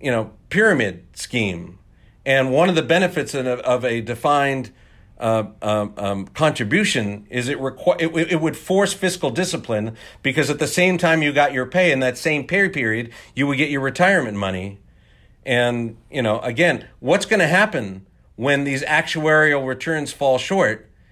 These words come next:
and you've got a, you know, all these employees who are owed massive sums of money and the money is not there? The presumption is what? You'll just raise taxes, right?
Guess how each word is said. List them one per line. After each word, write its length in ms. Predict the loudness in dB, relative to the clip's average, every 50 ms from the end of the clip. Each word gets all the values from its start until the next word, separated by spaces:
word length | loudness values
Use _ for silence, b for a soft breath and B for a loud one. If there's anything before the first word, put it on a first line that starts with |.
| _ _ _ -20 -20 -6 -2
and 200 | 0 2 2 2
you've 140 | 0 0 2
got 160 | 4 4 4
a, 140 | 4 2 -2 -4
you 80 | -2 -2
know, 100 | 0 0
all 300 | 0 2 4 6 6 6
these 220 | 4 2 0 -2 -2
employees 500 | -4 -6 -4 -4 -2 0 0 0 -2 -2
who 80 | -2
are 160 | -2 0 0 0
owed 380 | 0 0 0 0 -2 -6 -10 -16 _ _ _ _ _ _ _ _ _ -10
massive 640 | -4 0 2 2 4 4 4 2 2 0 -2 -2
sums 320 | 0 0 0 0 0 -2
of 80 | -2 -2
money 240 | 0 0 0 0 0
and 100 | 0 0
the 60 | 0
money 220 | 0 0 0 -2
is 80 | -2 -2
not 200 | 0 0 0 0
there? 160 | 2 0 0
The 140 | 0 0 -2
presumption 540 | -4 -6 -4 0 0 0 0 0 -2 -4 -4
is 100 | 0 0
what? 160 | 0 0 0
You'll 100 | -2 -4
just 220 | -2 -4 -6 -2
raise 240 | 0 0 0 0 0
taxes, 680 | -2 -2 -2 -2 -4 -4 -8 -8 -8 -10 -12 -18 -20 _ _ _ _ _ _ _ _ _ -20 -20 _ _ _ _ _ _ _
right? 440 | 0 2 2 2 2 0 -4 -8 -16